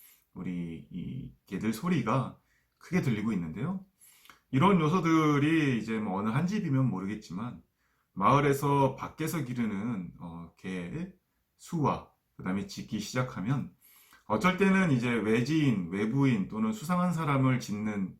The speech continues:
역할로, 보초, 천병 역할도 하지만, 빈도가 작고 밤에 특히 많이 짖다 보면 상당히 스트레스가 되는 요인이 될 수 있습니다.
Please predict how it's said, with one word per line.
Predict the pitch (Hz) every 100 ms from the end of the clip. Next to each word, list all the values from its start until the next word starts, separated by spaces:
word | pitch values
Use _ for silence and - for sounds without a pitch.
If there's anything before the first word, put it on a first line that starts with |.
| _ -
역할로, | 95 107 101 104 101
보초, | 95 - 110
천병 | 101 135 170 147
역할도 | 110 107 95 120
하지만, | 131 113 139 - _ _ _ _ _ _
빈도가 | 117 123 147 156
작고 | 123 107 - 123 139 151 175 - _ _
밤에 | - 95 120 135
특히 | 135 - 123 107 85 - _ -
많이 | 78 101 104
짖다 | - 107
보면 | 87 87 135 - - _ _ _ _ _ _
상당히 | - 120 123
스트레스가 | 120 151 151 135 110
되는 | 104 98
요인이 | 87 87 98
될 | 87
수 | -
있습니다. | 82 - 78 85 80